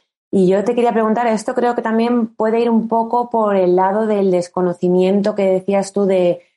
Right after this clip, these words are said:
de contorno, copa y de saber bien exactamente cuál es nuestra talla, no simplemente decir, "Bueno, pues una noventa B,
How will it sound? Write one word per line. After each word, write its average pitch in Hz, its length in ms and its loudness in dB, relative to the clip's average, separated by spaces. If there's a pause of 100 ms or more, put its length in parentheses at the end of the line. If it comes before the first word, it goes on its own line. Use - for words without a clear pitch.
(260)
de 185 200 -2
contorno, 185 920 0
copa 185 680 -2
y 196 140 -2
de 180 80 -2
saber 185 420 0
bien 196 560 -2
exactamente 196 600 -2
cuál 196 160 -2
es 190 60 0
nuestra 185 320 -2
talla, 247 300 -2
no 180 100 -2
simplemente 185 520 0
decir, 175 300 0
"Bueno, 202 220 -4
pues 175 220 -6
una 196 640 0
noventa 202 460 0
B, 156 280 -2